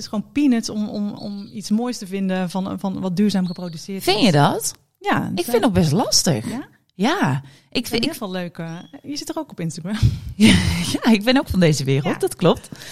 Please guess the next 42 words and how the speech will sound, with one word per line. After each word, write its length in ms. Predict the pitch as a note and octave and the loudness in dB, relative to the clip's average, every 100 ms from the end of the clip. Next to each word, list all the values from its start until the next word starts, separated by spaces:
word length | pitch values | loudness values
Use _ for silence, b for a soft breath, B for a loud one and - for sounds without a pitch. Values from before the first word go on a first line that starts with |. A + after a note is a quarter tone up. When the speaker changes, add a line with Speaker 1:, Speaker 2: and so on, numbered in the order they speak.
| B B | B B
Speaker 2:
Ja, 140 | - D#4 | -2 2
maar 160 | D4 | 2
ik, 100 | D#4+ - | 0 -4
Speaker 1:
Heel 120 | - E4+ | -8 -4
Speaker 2:
ik 60 | F4 | -2
Speaker 1:
veel 100 | C#4+ | 2
Speaker 2:
vind 100 | D#4+ | 2
Speaker 1:
mooi 60 | C4 | 2
aanbod. 500 | C4+ G3+ D#3+ D#3+ - - | -2 -8 -10 -16 -18 -6
Speaker 2:
het 140 | E4 | 0
is 100 | E4+ | 4
wel 100 | D#4 | 4
altijd 340 | - - C4 F#3 | 4 2 2 4
een 60 | |
beetje 220 | D3+ B2+ D3+ | 4 2 2
saai. 580 | F4 F#4+ D#4 F3 B2 B2 _ _ _ _ | 0 0 0 0 -2 -6 _ _ _ _
Vaak. 260 | - A#3 C#3 | 0 2 4
Speaker 1:
Vind 40 | C#4+ | 4
Speaker 2:
En 80 | B3+ | 2
dat, 200 | D4 - | 2 -2
Speaker 1:
je? 80 | G4 | -2
Speaker 2:
ja, 60 | F3+ | 0
dat 120 | E3+ | 2
was 140 | F#3+ | 2
wel 140 | F3+ B3 | 2 4
de 80 | |
reden 220 | D3+ C3 C3+ | 4 2 0
waarom 240 | C3+ D3+ | 2 0
ik 80 | D#3 | 0
mijn 140 | F#3+ | 0
eigen 220 | A#3 C#4 | 0 0
label 300 | B3+ A3+ E3 | 0 0 0
wilde. 260 | D3+ C#3+ C3+ | 0 0 0
Dat 100 | C#3 | -2
ik 60 | C#3 | -2
dacht 180 | D3 | -4
van, 100 | - | -2
"Nou, 120 | D#3+ C3 | 0 0
mag 120 | B2 | 0
het 80 | C3 | -2
nog 120 | C3+ | -4
een 140 | C#3 | -6